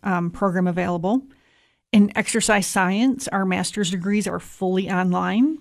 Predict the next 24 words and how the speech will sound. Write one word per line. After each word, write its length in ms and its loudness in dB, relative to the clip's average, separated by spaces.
and 120 4
we 100 2
have 140 -2
five 480 0
different 440 -4
programs 580 0
to 80 -6
choose 300 0
from. 420 0
Um, 260 0
exercise 440 -2
science 280 -2
also 280 -4
has 240 -2
that 180 -4
ed 180 -6
specialist, 800 -6
um, 500 -2
option 540 2
for 120 -4
folks 300 0
to 100 -8
choose 300 0
from. 400 2